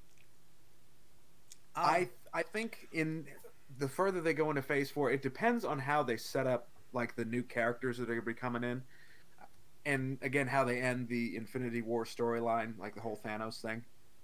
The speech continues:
Speaker 2: Infinity War ended on a perfect note. I was floored, man.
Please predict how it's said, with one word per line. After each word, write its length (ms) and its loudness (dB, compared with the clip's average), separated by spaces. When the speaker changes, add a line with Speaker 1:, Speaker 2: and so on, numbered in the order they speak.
Speaker 2:
Infinity 400 2
War 280 6
ended 240 2
on 160 -4
a 60 -2
perfect 400 -4
note. 220 -6
I 180 4
was 280 0
floored, 640 -2
man. 260 -6